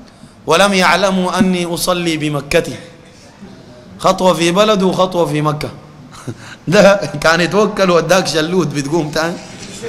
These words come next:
خطوة في، في بلده وخطوة في مكة. تضحك عليه ونقول لك: "هو أنت بتضحك مالك؟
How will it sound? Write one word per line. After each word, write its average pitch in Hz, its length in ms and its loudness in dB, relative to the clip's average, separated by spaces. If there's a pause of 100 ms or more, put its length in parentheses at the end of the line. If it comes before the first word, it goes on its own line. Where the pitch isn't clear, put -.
(1000)
خطوة 285 460 6
في، 226 260 2
في 196 180 -2
بلده 220 380 4 (560)
وخطوة 226 420 4
في 196 160 4
مكة. 190 300 0 (960)
تضحك 240 400 4
عليه 262 240 6
ونقول 240 340 4
لك: 247 220 2 (380)
"هو 247 80 4
أنت 254 240 2
بتضحك 214 440 0
مالك؟ 214 400 0